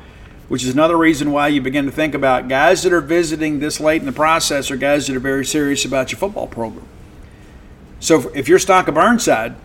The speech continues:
when are you gonna visit Ole Miss? That's, uh, interesting to, to discover, right? Does he do it Monday? Does he do it Sunday?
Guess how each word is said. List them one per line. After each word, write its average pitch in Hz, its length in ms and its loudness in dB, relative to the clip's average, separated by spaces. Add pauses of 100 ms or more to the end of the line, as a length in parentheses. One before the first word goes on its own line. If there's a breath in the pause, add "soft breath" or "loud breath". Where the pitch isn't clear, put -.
(240)
when 156 240 2
are 185 40 4
you 170 80 4
gonna 156 160 2
visit 143 240 2
Ole 131 140 6
Miss? 170 440 -2 (1600)
That's, 139 240 -2
uh, 165 100 -8 (420)
interesting 135 440 -4
to, - 120 -16 (180)
to 135 80 -8
discover, 151 420 0
right? 123 260 2 (460)
Does 143 140 0
he 135 80 0
do 156 220 4
it - 180 0 (420 loud breath)
Monday? 196 500 4 (540)
Does 135 140 0
he 147 80 0
do 165 200 4
it 180 100 2 (240)
Sunday? 214 440 0